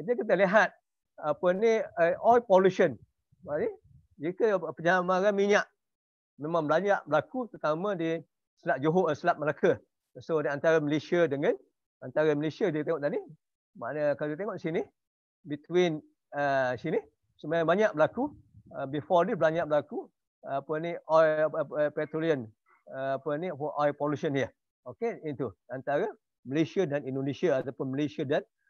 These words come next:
Malaysia dan Sumatera. Okey, so itu. So, dan ini kita tengok contoh. Okey, lebih saya kata lebih tiga puluh O S P, maknanya berlakunya tumpahan minyak. Okey, dan, uh, berlaku dah lebih kurang dua ratus,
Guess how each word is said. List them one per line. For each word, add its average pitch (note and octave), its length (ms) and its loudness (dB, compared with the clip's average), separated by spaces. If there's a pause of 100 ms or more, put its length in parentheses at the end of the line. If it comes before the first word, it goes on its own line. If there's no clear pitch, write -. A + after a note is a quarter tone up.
(140)
Malaysia C#3+ 280 -6
dan C3 120 -4
Sumatera. C3 560 -6 (480)
Okey, A3+ 280 -2
so G3+ 80 4
itu. F#3 280 2 (560)
So, A3 400 4 (320)
dan E3 240 0
ini A#3 240 -2
kita G3+ 160 -4
tengok G3+ 280 -2
contoh. F3+ 480 0 (360)
Okey, D3+ 240 -6 (240)
lebih F#3 240 -2
saya F3 80 -2
kata F#3+ 320 -4
lebih F#3+ 240 -2
tiga F#3 240 -4
puluh A3 240 2 (480)
O E3+ 160 2
S - 160 -4
P, D#3+ 160 -4
maknanya C#3+ 240 -4
berlakunya D#3+ 560 -4 (320)
tumpahan D3+ 320 0
minyak. E3 240 2 (480)
Okey, C3+ 320 -6 (400)
dan, D3+ 800 2
uh, D3+ 80 -2
berlaku D3+ 400 -2
dah D#3 160 2
lebih E3 240 -2
kurang E3+ 160 0
dua D#3+ 160 2
ratus, G3+ 240 0